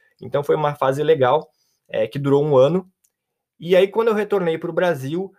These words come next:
eu realmente botei na cabeça que eu queria dar o start na minha carreira,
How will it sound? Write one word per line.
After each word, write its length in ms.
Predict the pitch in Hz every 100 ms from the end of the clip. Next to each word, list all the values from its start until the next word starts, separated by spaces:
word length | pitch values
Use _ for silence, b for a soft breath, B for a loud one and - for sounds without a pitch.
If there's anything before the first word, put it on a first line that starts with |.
| b
eu 120 | - 151
realmente 440 | 175 175 160 165
botei 320 | 151 151 151
na 100 | 160
cabeça 600 | 165 156 123 147 - 156 b b b _
que 160 | -
eu 120 | 180 190
queria 360 | - 170 175
dar 200 | 160 143
o 80 | 165
start 580 | 175 - - 147 151 -
na 80 | 139
minha 140 | 143
carreira, 500 | 160 156 147 180